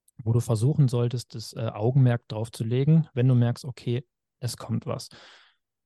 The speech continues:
Der vierte wichtige Punkt, das würde ich aber immer so am Ende sagen, man kann sehr, sehr gut mit Nahrungsergänzungsmitteln, ähm, das Ganze kombinieren beziehungsweise unterstützen. Und da sind so zwei, drei Sachen, die ich persönlich dann auch immer nehme,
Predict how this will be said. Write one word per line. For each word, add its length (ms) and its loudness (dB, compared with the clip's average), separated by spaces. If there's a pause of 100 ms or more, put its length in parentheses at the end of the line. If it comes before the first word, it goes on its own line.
Der 320 0
vierte 320 0
wichtige 300 -2
Punkt, 400 0
das 160 -6
würde 80 -2
ich 140 -4
aber 100 -2
immer 160 0
so 80 -4
am 100 -6
Ende 220 -6
sagen, 540 -4 (120)
man 220 -4
kann 180 -4
sehr, 200 -6
sehr 100 -4
gut 200 -8
mit 120 -8
Nahrungsergänzungsmitteln, 1400 -4
ähm, 760 -4
das 220 -12
Ganze 400 -8
kombinieren 420 -2
beziehungsweise 720 -6
unterstützen. 800 -8 (500)
Und 140 -2
da 40 4
sind 160 4
so 120 0
zwei, 320 -4
drei 160 -2
Sachen, 360 0
die 140 -6
ich 140 -10
persönlich 320 -4
dann 100 -14
auch 240 -8
immer 140 0
nehme, 420 4